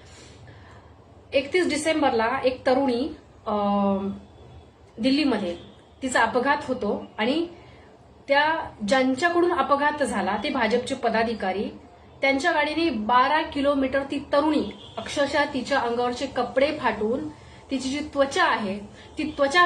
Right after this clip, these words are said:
फाटून, ती त-, ती गाडी त्या तरुणीला बारा किलोमीटर फरफटत घेऊन जाते. याच्यावरती देशातल्या कुठल्या तरी महिलेने निषेध व्यक्त केलेला आहे का भाजपच्या किंवा खुद्द चित्रा वाघ यांनी? आपण महाराष्ट्रापुरतं बोलूया, चित्रा वाघनी तरी काही बोलले आहेत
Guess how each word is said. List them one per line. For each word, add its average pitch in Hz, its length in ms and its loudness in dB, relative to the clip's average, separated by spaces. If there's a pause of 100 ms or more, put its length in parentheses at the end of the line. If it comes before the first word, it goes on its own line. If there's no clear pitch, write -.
फाटून, 269 380 2
ती 294 380 -6
त-, - 200 -2 (240)
ती 311 60 -2
गाडी 254 380 2
त्या 311 100 2
तरुणीला 277 500 0
बारा 233 420 2
किलोमीटर 277 560 0
फरफटत 269 380 -2
घेऊन 233 320 -2
जाते. 202 440 -4 (280)
याच्यावरती 269 840 0
देशातल्या 269 540 0
कुठल्या 247 540 0 (100)
तरी 320 140 0
महिलेने 254 520 0
निषेध 247 340 -2
व्यक्त 226 320 -4
केलेला 269 260 0
आहे 233 140 0
का 233 120 -4
भाजपच्या 196 560 -4
किंवा 220 400 -2 (500)
खुद्द 359 160 0
चित्रा 294 340 2
वाघ 220 200 2
यांनी? 196 180 -2
आपण 214 260 0
महाराष्ट्रापुरतं 262 680 0
बोलूया, 185 240 -6
चित्रा 277 260 2
वाघनी 277 380 2
तरी 277 100 0
काही 269 180 0
बोलले 240 260 2
आहेत 269 160 -2